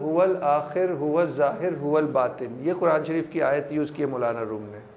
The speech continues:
"बजुज याहू व या मन हूँ, कसे दीगर नमी दानम।"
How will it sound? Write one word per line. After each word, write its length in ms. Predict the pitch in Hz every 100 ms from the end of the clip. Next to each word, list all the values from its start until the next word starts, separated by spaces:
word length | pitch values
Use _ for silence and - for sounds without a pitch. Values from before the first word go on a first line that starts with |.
| - - - - - - - - - - - -
"बजुज 440 | 151 151 208 185
याहू 500 | 160 170 170 165 214
व 100 | 196
या 260 | 170 160 160
मन 300 | 151 165 180
हूँ, 440 | 175 170 - - - - 185
कसे 320 | 156 190 165
दीगर 500 | 143 147 139 151 135
नमी 340 | 131 135 147
दानम।" 540 | 143 123 110 104 107